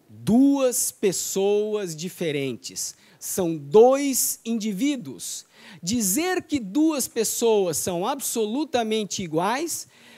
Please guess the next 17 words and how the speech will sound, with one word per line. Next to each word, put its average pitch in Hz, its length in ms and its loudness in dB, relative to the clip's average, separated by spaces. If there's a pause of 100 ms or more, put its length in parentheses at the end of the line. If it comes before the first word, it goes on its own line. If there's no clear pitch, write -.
significaria 226 1160 0 (260)
negar 190 840 0
a 262 80 0
individualidade 196 1200 0
de 160 120 -8
cada 226 600 0
uma 226 400 0
delas 208 680 0 (640)
e 202 260 -2 (160)
dizer 151 720 -6 (640)
que 185 120 -8
são 131 480 -6
a 185 80 -8
mesma 156 280 -4
pessoa. 220 420 -2
Isso 247 320 -2
é 262 240 0